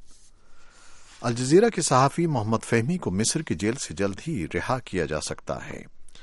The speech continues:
اس سے پہلے انہیں اپنی مصری شہریت چھوڑنی ہوگی۔ فہمی کے پاس کینیڈا اور مصر کی دوہری شہریت تھی۔ پیر کو دیر گئے کینیڈا کے وزیر خارجہ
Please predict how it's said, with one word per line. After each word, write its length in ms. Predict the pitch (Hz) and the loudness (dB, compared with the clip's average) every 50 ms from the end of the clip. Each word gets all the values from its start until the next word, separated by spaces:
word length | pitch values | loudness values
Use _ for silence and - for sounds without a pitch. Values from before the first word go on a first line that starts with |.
| - - - - - | -16 -16 -16 -14 -10
اس 100 | - 107 | -6 -4
سے 140 | - - 131 | 0 0 2
پہلے 260 | 107 139 131 131 160 | 2 2 2 2 2
انہیں 240 | 202 190 135 104 98 | 0 0 0 0 0
اپنی 220 | 90 85 - 98 92 | 0 -2 -2 -2 -4
مصری 340 | 90 98 - - - 147 | -2 -4 -4 -4 -4 -4
شہریت 460 | 113 - - 87 78 82 80 80 - - | -4 -2 -2 -2 -2 -2 -4 -6 -6 -8
چھوڑنی 380 | - - 123 107 78 67 65 65 - | -6 -4 -4 -2 -4 -4 -8 -10 -10
ہوگی۔ 300 | - 69 - - 60 60 - - - - - - - - - - - - - - | -10 -8 -8 -8 -10 -10 -12 -12 -14 -16 -18 -18 -18 -18 -16 -16 -16 -16 -14 -2
فہمی 300 | - 123 123 135 165 190 | 2 4 4 4 4 2
کے 100 | 180 - | 0 2
پاس 240 | - 110 101 92 - | 4 4 4 4 2
کینیڈا 360 | - 113 101 98 104 104 135 | 0 -2 -2 0 0 0 0
اور 240 | 185 196 131 90 85 | 0 0 0 0 -2
مصر 340 | 80 85 92 - - - 104 | -2 -2 -4 -4 -4 -6 -6
کی 140 | - - 87 | -6 -6 -4
دوہری 420 | 73 98 104 101 95 80 69 67 | -2 -2 -2 -2 -2 -4 -6 -4
شہریت 520 | - - - 104 92 90 90 71 60 - | -4 -4 -2 -2 -2 -2 -4 -6 -6 -6
تھی۔ 200 | - - - 64 - - - - - - - - - - - - - - - | -8 -10 -10 -10 -10 -12 -16 -20 -20 -20 -20 -20 -20 -20 -20 -20 -20 -8 0
پیر 180 | - 147 180 190 | 4 4 4 6
کو 140 | - 147 113 | 4 2 4
دیر 260 | - 107 123 147 143 | 4 4 4 4 4
گئے 180 | 120 101 90 80 | 4 4 4 2
کینیڈا 380 | - - 98 95 104 117 147 | 2 2 0 2 2 0 -2
کے 120 | 147 - 101 | -2 -2 -4
وزیر 260 | 78 80 78 78 78 | -4 -4 -4 -4 -4
خارجہ 380 | 78 - - 120 117 101 - | -2 0 0 0 0 0 -2